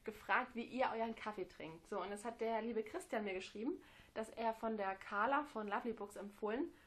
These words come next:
bekommen hat, einen Latte, also Chai Latte zu trinken, zusätzlich mit Espresso. Und ich fand das sehr interessant.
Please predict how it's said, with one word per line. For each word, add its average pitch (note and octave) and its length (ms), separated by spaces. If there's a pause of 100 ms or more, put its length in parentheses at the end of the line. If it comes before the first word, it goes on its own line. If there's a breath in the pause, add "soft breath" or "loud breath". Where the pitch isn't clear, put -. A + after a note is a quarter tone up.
(120)
bekommen D4 420
hat, E4+ 240 (460 loud breath)
einen G#3+ 380 (260)
Latte, G#3 460
also G#3 160 (100)
Chai G#3 200
Latte A3+ 280
zu D4+ 120
trinken, D4 600 (420 loud breath)
zusätzlich C4+ 640
mit B3 140
Espresso. F#3+ 680
Und F3+ 100
ich G#3 120
fand C4+ 220
das B3 160
sehr A#3 160
interessant. A3 720